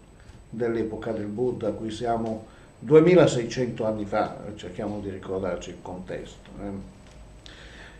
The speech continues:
In Grecia c'erano i cinici, c'era Diogene che sta dentro una botte e abbaiava a quelli che si avvicinavano, insomma, di gente strana ce n'era parecchia anche dalle nostre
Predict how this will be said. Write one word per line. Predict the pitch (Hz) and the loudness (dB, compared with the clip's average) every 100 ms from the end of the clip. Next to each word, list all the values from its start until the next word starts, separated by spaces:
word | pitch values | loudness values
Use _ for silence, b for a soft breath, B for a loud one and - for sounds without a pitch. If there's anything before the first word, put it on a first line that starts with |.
| - | -2
In | 127 131 | 2 8
Grecia | 147 160 160 131 | 10 10 10 8
c'erano | 135 120 127 | 8 6 6
i | 113 | 2
cinici, | - 151 131 113 104 110 107 | 4 4 6 2 0 -2 -2
c'era | 120 110 | 0 2
Diogene | 113 107 127 127 120 107 107 | 2 6 8 8 4 2 0
che | 104 | -2
sta | - 110 | 2 2
dentro | 110 110 101 110 | 2 0 0 0
una | 104 | 0
botte | 104 107 110 - | 2 2 2 2
e | 107 | 2
abbaiava | 98 101 101 101 104 104 | 2 2 4 4 4 2
a | 95 | 0
quelli | 104 107 | -2 -2
che | 92 | -4
si | 92 | -4
avvicinavano, | 98 92 95 101 95 | -4 -4 -6 -6 -6
insomma, | 92 98 - B B - | -6 -8 -10 B B -4
di | 127 | 0
gente | 120 151 - 120 | 8 8 8 2
strana | - 135 131 117 107 | 4 6 6 6 0
ce | 104 | -2
n'era | 101 101 98 | -2 0 0
parecchia | 101 98 110 - 104 | 2 0 0 -2 -2
anche | 98 110 | 0 -2
dalle | 107 101 98 | 0 0 0
nostre | 92 92 90 | -2 -4 -6